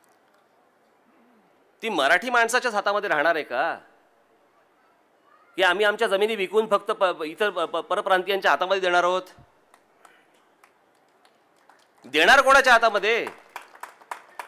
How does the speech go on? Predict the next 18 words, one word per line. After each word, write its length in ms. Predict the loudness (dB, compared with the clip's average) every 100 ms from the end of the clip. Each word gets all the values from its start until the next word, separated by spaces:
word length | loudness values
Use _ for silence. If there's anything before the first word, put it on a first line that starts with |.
| _ -20 -20 _ -20 -20 -20 _
म्हणजे 100 | -2
मला 160 | 2 2
असं 120 | 2
वाटतं, 180 | 0 2
आपल्या 260 | 2 0
महा-, 180 | 0 2
महाराष्ट्रामधली 600 | 2 4 2 0 -4 -2
एक 80 | -2
म्हण 220 | 0 0
आपण 200 | -2 -2
म्हणतो 240 | -2 -4
नाही 140 | -4 -4
का, 220 | -4 -6 -10 -4
"आले 180 | -2 0
अंगावर 400 | 0 0 0 0
तर 40 |
घेतले 280 | -4 -6 -8
शिंगावर." 440 | -8 -6 -4 -6